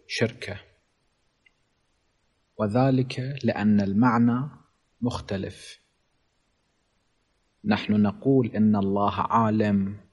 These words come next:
ونقول زيد عالم، لكن العلم في الله سبحانه وتعالى يختلف عن العلم في المخلوقين.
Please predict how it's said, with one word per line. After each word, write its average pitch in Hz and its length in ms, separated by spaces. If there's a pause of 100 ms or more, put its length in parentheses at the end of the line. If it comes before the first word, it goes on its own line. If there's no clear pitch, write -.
(640)
ونقول 110 600
زيد 110 360
عالم، 101 880 (1300)
لكن 110 420
العلم 113 520
في 113 140
الله 113 300
سبحانه 110 600
وتعالى 107 720 (760)
يختلف 113 800
عن 104 180
العلم 127 600 (1040)
في - 160
المخلوقين. 101 1000